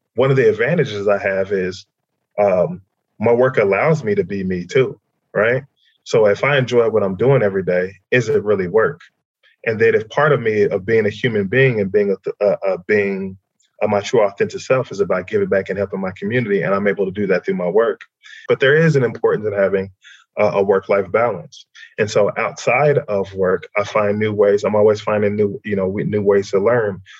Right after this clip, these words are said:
both about things about the outside world, but also about myself, right? And so I'm a pr-, uh, uh,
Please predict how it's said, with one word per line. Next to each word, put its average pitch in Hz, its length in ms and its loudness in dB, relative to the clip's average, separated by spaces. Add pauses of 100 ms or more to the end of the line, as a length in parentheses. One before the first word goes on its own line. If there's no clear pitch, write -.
(140)
both 110 240 2
about 101 460 0
things 107 200 -2
about 95 200 0
the - 80 -2
outside 104 420 0
world, 113 340 0
but 98 120 -2
also 131 260 0
about 101 280 -2
myself, 98 440 -2
right? 101 320 -2 (400)
And 104 120 -2
so 95 340 2
I'm 101 180 -2
a 101 60 -4
pr-, - 260 -8
uh, 104 220 2
uh, 98 320 0